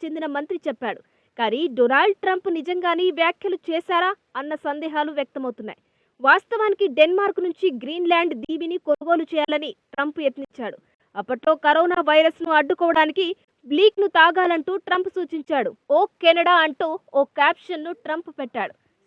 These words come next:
So, దీంతో డొనాల్డ్ ట్రంప్ ఏదో చెప్పాలని అనుకుంటున్నాడు. అతడి జోక్కు కొంత చరిత్ర కూడా ఉంది. అమెరికాలో కెనడా జాయిన్ అవుతుందన్న ఓ పేజీ వికీపీడియాలో ఉంది.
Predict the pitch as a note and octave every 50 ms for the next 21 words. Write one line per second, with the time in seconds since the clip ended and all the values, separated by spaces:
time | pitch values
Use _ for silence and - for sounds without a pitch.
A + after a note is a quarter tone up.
0 | - C4+ D4 A4 _ _ _ _ _ - A3 E4 D#4 C4 D4 C#4 A#3 G#3 G#3+ C4
1 | C4+ D4 E4 G4+ A4 G4 - - G#4 G4 G4 G#4 G4 F4 F4 E4 F4 D#4+ - -
2 | E4 D4+ - - G#4 G4+ F#4+ F4+ F4 F4+ F4 E4+ E4 E4 - E4 D4+ - D4+ C4
3 | C4+ A#3+ F#3+ - _ _ _ _ _ - B3 B3+ - C#4+ C4 C4 C4 G#3 - C#4
4 | D4 E4 D#4+ - D4+ D4 F4+ G#4+ _ _ _ _ - D4+ D4+ - D4 C4+ _ -
5 | C#4 C#4 E4+ D#4+ - E4+ E4 - E4 D#4+ D#4+ D4+ B3+ B3 A#3 A3 _ _ _ _
6 | _ _ _ _ _ - - C#4 D4 F#4+ A4 G#4+ - F#4+ F4+ F4 F#4 F#4+ - -
7 | D#4+ D#4+ E4 F4 F#4 F#4 D4+ A#3 - D4 D4+ E4+ F#4+ G4 G4 F#4 E4+ - F4 E4+
8 | F4 E4+ E4+ F4+ F4 D#4+ D#4 D#4+ D#4 - D4+ D#4 E4+ D#4 E4+ F#4 F4 C#4 D#4+ F4+
9 | - F#4 F#4 - F4+ E4+ D#4 D#4+ D#4+ D4+ D#4 D#4 D4+ C#4+ C#4+ A#3+ G3